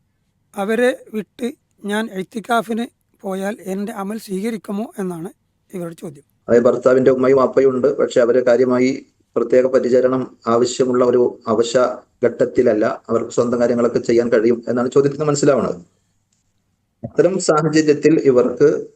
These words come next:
Speaker 2: ഈ എഴുത്തിക്കാഫ് ചെയ്യുന്നതിന് തടസ്സമില്ല, അവർക്കത് ചെയ്യാം. സ്വാഭാവികമായും, ഏഹ്, ഫുൾ ടൈം അഥവാ പത്ത്, അവസാനത്തെ പത്ത് ദിവസവും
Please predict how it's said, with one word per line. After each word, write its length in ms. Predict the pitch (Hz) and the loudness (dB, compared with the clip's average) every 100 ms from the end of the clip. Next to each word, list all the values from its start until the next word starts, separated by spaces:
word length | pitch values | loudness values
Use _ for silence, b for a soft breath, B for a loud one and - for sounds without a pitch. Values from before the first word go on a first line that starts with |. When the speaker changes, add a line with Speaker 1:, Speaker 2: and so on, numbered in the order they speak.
| _ _ _ _ _ _ - | _ _ _ _ _ _ 0
Speaker 2:
ഈ 60 | 120 | 2
എഴുത്തിക്കാഫ് 720 | 120 120 131 135 127 123 135 131 - _ _ _ _ - | 2 0 0 2 2 4 4 2 -4 _ _ _ _ 0
ചെയ്യുന്നതിന് 580 | 120 120 117 113 113 | 2 2 2 2 2
തടസ്സമില്ല, 720 | 117 110 - - 127 113 98 98 95 - _ _ _ | 2 -2 -2 -2 0 2 2 0 -2 -12 _ _ _
അവർക്കത് 400 | 113 113 113 113 | 0 0 2 0
ചെയ്യാം. 640 | 110 107 92 92 - - _ _ _ _ _ _ - _ _ _ _ _ _ _ _ _ _ _ _ _ | 2 0 0 -2 -6 -16 _ _ _ _ _ _ -20 _ _ _ _ _ _ _ _ _ _ _ _ _
സ്വാഭാവികമായും, 880 | - 113 113 117 120 120 117 113 131 - - _ _ _ _ _ _ _ _ _ _ | 2 6 8 6 6 4 4 4 2 -2 -10 _ _ _ _ _ _ _ _ _ _
ഏഹ്, 380 | - 107 101 101 - - | 0 2 2 0 -6 -12
ഫുൾ 420 | _ - 123 135 123 - | _ 2 4 4 2 2
ടൈം 200 | 139 139 - - _ _ _ _ - | 4 4 -2 -12 _ _ _ _ 2
അഥവാ 260 | 113 117 | 4 4
പത്ത്, 340 | 117 117 - 110 | 4 0 2 0
അവസാനത്തെ 580 | 101 104 120 120 117 | 2 2 2 2 2
പത്ത് 260 | 127 117 - | 2 0 4
ദിവസവും 580 | 123 123 - 131 143 156 | 6 6 6 6 6 2